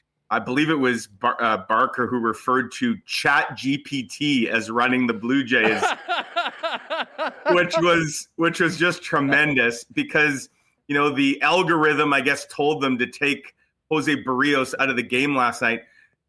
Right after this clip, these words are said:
Speaker 1: Uh, they should have unplugged that stupid computer and relied on what they were actually seeing on the field. This is a guy who was dominating.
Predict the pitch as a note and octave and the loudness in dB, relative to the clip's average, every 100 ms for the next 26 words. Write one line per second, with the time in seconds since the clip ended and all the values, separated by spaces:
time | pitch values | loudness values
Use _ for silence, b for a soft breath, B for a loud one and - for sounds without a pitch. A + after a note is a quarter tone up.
0 | - B2+ B2 A#2+ D3 F3+ - G3+ F3+ D#3 | -2 0 0 -2 -2 0 2 2 2 2
1 | C#3+ - - C#3 D3 D#3 B2+ A#2 A#2 - | 0 -4 -6 0 2 2 0 0 -2 -4
2 | D3+ C3+ B2+ G2+ A#2+ - - D3 B2+ A2 | -4 -2 -2 -4 -8 -8 -2 0 2 2
3 | G#2 - _ _ _ _ C3 C#3 B2+ C3 | -2 -8 _ _ _ _ 0 0 0 0
4 | B2+ C#3 D#3 D3 C3 A#2+ D3 D3 C#3+ C3 | 2 4 4 2 2 0 -2 0 2 2
5 | C3 - C3+ A#2 - D3 D3 C#3 B2+ A2+ | 2 -2 -8 -8 -8 -4 -2 0 0 -2
6 | - - E3 B2 A2 A2 C#3 B2+ B2 G2 | -6 -6 0 0 0 -2 -6 -6 -6 0
7 | A#2+ B2+ A2+ A2 G2 A#2+ C3 D3 B2 A2+ | 0 0 -2 -6 -4 0 0 0 0 0
8 | A2 A2 | 0 -4